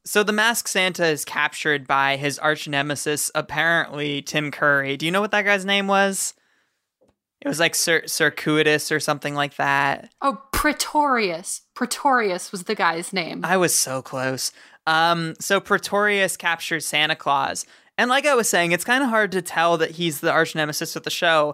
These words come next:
Speaker 1: because in this episode, he doesn't really mention the mask at all. He seems to just think that he captured Santa Claus with his giant magical sack and he wants to dissect it.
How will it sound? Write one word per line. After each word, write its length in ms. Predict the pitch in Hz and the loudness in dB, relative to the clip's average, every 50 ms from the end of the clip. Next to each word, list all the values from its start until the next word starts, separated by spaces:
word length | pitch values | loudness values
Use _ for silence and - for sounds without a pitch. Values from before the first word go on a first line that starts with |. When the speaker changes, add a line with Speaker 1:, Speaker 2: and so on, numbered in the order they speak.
| - - - - _ - | -6 -14 -20 -12 _ -4
Speaker 1:
because 260 | 170 170 202 190 190 | 0 0 2 2 2
in 80 | 214 214 | 2 2
this 160 | 240 240 - | 2 2 2
episode, 320 | 269 254 - 185 208 196 | 0 0 0 0 0 0
he 80 | 190 196 | 0 2
doesn't 260 | 185 208 190 202 165 | 0 0 0 -2 -4
really 220 | 175 185 190 185 175 | -4 -2 0 0 0
mention 500 | 160 160 160 170 175 165 - 180 165 151 | 0 0 0 0 0 -2 -4 -4 -4 -6
the 60 | 147 | -4
mask 360 | 151 151 147 151 143 - - 151 | -2 0 0 0 0 -2 -6 -6
at 80 | 139 | -2
all. 540 | 147 165 160 143 135 - 71 - - - _ _ _ _ - | 0 2 2 2 0 -2 -4 -4 -6 -8 _ _ _ _ -2
He 100 | 190 180 | 0 0
seems 320 | - - 226 233 233 214 - | 2 2 2 2 2 0 -2
to 100 | - 185 | -2 -4
just 180 | 165 170 - | -4 -4 -6
think 200 | - 185 170 170 | -4 -4 -4 -4
that 80 | - 165 | -6 -8
he 120 | 156 160 | -6 -6
captured 540 | 156 - 151 151 156 - - - 143 139 123 | -6 -2 0 0 0 -2 -2 -6 -6 -6 -6
Santa 280 | - - 151 165 156 151 | -4 -2 0 0 0 0
Claus 360 | - 151 143 135 135 131 139 | 0 -2 -2 -2 -2 -6 -10
with 140 | 135 135 - | -14 -14 -12
his 180 | 139 135 123 | -12 -12 -8
giant 340 | - - 143 143 143 139 139 | -4 -2 0 0 0 -2 -2
magical 380 | 143 139 139 139 - - 143 139 | -2 -2 -2 -2 -4 -8 -8 -8
sack 340 | - - 147 147 147 - - | -4 -2 -2 -2 -2 -4 -6
and 60 | 147 | -12
he 60 | 143 | -10
wants 220 | 143 143 143 139 - | -8 -8 -8 -8 -8
to 100 | - 160 | -10 -10
dissect 540 | - 160 139 - - 190 214 214 - - 156 | -8 -8 -8 -4 -2 -2 -2 -2 -4 -8 -6
it. 280 | - 139 143 - - | -6 -4 -4 -4 -2